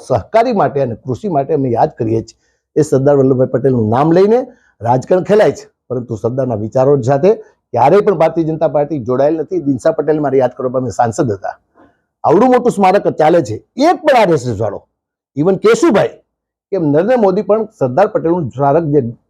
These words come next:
કે કોંગ્રેસ વખતે અને જવાહરલાલ નહેરુએ બનાવ્યું, ભારત સરકારનું સ્મારક ક્યારેય આવ્યા નથી. અને મૂર્તિ બનાવી,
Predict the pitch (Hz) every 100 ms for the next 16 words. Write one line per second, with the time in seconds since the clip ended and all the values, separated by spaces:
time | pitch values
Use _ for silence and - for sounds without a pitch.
0 | - 151 117 147 165 202 196 190 185 165
1 | 123 135 185 196 165 151 143 143 147 208
2 | 160 104 - 202 202 247 240 208 160 147
3 | 127 - 127 143 226 185 160 135 110 _
4 | _ _ _ 160 233 285 247 - 214 165
5 | 156 127 110